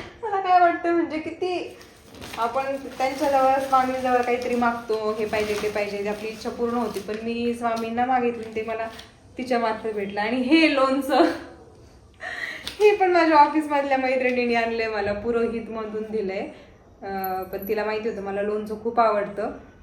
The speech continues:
तर ती हे माझ्यासाठी घेऊन आली स्पेशली. त्याची पण खूप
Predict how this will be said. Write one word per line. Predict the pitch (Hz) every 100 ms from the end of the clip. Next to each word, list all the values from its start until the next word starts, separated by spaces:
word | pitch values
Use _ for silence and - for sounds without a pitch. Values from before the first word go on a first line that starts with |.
| - - - - - - - -
तर | 349 349
ती | 330 339
हे | 320
माझ्यासाठी | 277 277 294 262
घेऊन | 247 277 277
आली | 247 226
स्पेशली. | 220 - 262 262 240 208 - -
त्याची | 220 220
पण | 247 247
खूप | 247 - - 240